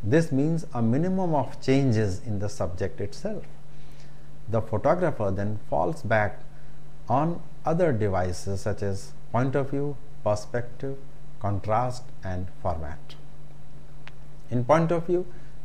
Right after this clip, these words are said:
the matter of concern is the relationship of the foreground, background, and the principal subject. Choosing a subject in action or movement-related events is actually not much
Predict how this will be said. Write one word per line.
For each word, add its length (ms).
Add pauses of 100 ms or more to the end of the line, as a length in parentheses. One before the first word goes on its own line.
the 100
matter 340
of 160
concern 600
is 100
the 140
relationship 680 (560)
of 160
the 80
foreground, 760 (540)
background, 640 (100)
and 160
the 80
principal 480
subject. 680 (1160)
Choosing 320
a 60
subject 680
in 200
action 480
or 240 (100)
movement-related 840
events 540 (120)
is 180
actually 420
not 420
much 400